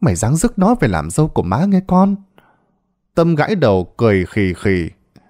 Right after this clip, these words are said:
"Má làm như là con không muốn vậy đó. Sợ người ta không chịu ưng con thôi." Tao ngó bộ dáng thì con bé cũng có tình cảm với mày đó. Mày là đàn ông thì phải mở lời trước, còn đợi tới bao giờ nữa?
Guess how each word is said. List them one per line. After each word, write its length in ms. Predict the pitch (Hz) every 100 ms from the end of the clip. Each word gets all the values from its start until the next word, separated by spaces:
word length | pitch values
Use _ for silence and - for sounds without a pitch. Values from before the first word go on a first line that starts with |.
| _ _ _ _ _ _ - -
"Má 140 | 98 107
làm 220 | 82 82
như 100 | 87
là 120 | 71
con 180 | - 95
không 160 | 107
muốn 200 | 101 151
vậy 140 | 127 69
đó. 180 | 98 - _ _ _ _ _ -
Sợ 200 | - 78
người 100 | 87
ta 280 | 95 92 - - _ _
không 180 | - 113
chịu 140 | 127 -
ưng 180 | 131 113
con 240 | 117 123
thôi." 220 | 127 135 - _ _ _ _ _ _ _ _ _ _ _ _ -
Tao 160 | 139
ngó 160 | 95 196
bộ 220 | 143 92
dáng 300 | - 110 196
thì 380 | 127 69 67 60 _ _ _ -
con 140 | 107
bé 120 | 95
cũng 200 | 98 185
có 80 | 220
tình 240 | 214 101
cảm 220 | - 80 -
với 100 | 180
mày 260 | 143 85
đó. 260 | 101 185 240 _ _ _ _ _
Mày 140 | 180 151
là 100 | 139
đàn 180 | 135 131
ông 260 | 196 -
thì 80 | 165
phải 140 | 143
mở 220 | 135 110 82
lời 200 | 117 117
trước, 280 | - 247 277 _ _ _ _ -
còn 140 | 175
đợi 160 | 170 - -
tới 80 |
bao 140 | 233 226
giờ 280 | - 170 135
nữa? 240 | 170